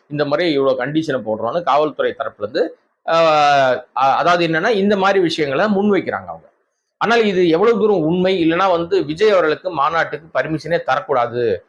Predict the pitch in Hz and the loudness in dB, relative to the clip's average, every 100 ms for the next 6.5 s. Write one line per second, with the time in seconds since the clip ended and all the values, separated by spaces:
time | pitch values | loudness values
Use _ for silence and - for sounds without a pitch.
0 | _ - 135 156 196 151 139 175 220 160 | _ -4 -2 -2 -4 -4 -2 0 0 0
1 | 147 160 175 185 - 139 - 175 156 156 | 0 2 2 2 0 0 0 0 0 0
2 | 131 123 131 135 123 113 104 107 98 - | -2 -4 -4 -4 -4 -4 -2 -2 -2 -6
3 | _ _ 151 202 - 147 185 214 208 190 | _ _ -2 -2 0 2 2 2 0 0
4 | 170 165 165 156 190 - 143 180 185 175 | 0 -2 0 0 0 0 0 2 2 0
5 | 170 160 160 147 143 180 160 139 120 135 | 0 -2 0 -2 2 0 0 -2 -2 0
6 | 185 190 151 185 | -2 -2 0 2